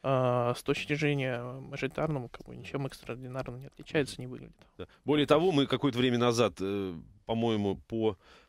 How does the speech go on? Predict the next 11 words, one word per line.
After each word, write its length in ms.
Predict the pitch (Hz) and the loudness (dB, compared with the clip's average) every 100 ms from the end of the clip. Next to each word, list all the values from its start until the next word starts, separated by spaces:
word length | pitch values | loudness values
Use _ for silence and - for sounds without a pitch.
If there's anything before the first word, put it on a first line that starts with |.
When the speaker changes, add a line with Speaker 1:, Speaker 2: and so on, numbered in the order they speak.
| - | 0
Speaker 2:
по 100 | 117 | 2
поводу 440 | - 143 127 117 | 4 4 4 4
последних 500 | 117 131 151 139 139 | 4 4 4 2 2
инвестиционных 360 | 127 - 143 - | 0 2 2 2
проектов 400 | - 160 104 101 | 2 2 0 0
"Газпрома", 600 | 120 - 160 185 151 104 | 0 0 0 2 2 2
да, 280 | 120 143 110 | 2 2 0
в 480 | 82 65 73 85 | -4 -8 -8 -2
этой 200 | 110 117 | -2 0
студии 260 | 104 120 101 | -2 0 0
неоднократно, 760 | 104 110 107 117 113 92 87 | 2 2 2 2 2 2 -2